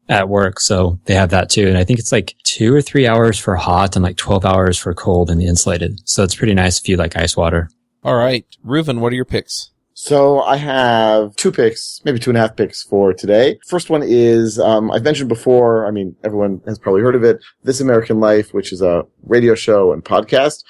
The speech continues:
Speaker 3: So their episode, as we're recording this now, last week, so it's their episode number five thirty-three,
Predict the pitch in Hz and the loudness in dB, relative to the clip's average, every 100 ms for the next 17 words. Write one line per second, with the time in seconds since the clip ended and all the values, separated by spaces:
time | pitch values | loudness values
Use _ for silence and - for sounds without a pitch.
0 | - - _ - - 143 127 - 104 110 | -20 -20 _ -6 2 4 2 0 -8 0
1 | 120 - 156 170 - 143 131 123 120 110 | 2 2 -4 -4 0 2 4 4 2 0
2 | 131 127 117 - 120 110 104 - 107 101 | -2 0 -4 0 0 0 -2 0 0 2
3 | 90 92 101 113 - 92 64 - - 101 | 0 0 0 -2 -4 -4 -4 -6 -4 -4
4 | - 110 113 123 117 104 90 - 104 104 | 0 -2 -2 -2 0 0 -4 -4 0 0
5 | 110 - 104 98 - 92 120 156 | 0 -2 -2 -2 -2 0 2 -2